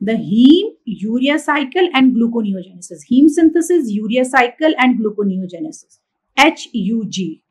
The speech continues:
happens at both the places. Hug takes both, that means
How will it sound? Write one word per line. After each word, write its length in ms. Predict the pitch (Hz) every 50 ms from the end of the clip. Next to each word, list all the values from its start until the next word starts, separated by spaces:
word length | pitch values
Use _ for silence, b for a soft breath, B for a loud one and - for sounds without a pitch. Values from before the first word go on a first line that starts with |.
| _ _ _ _ _ _ _ _ _ _ _ _ _ _ _ _ _
happens 480 | - - 247 247 247 - - 294 320 302 -
at 240 | 254 254 214 180 170
both 300 | 175 220 233 262 254 -
the 220 | 254 185 226 214
places. 640 | - - 185 160 151 - - - - - - - _ _ _ _ _ _ _ _ _
Hug 320 | _ - 226 240 277 269 - _ -
takes 320 | 240 220 247 262 - -
both, 320 | - 151 156 180 170 165 151
that 220 | 180 175 175 - -
means 200 | 233 262 247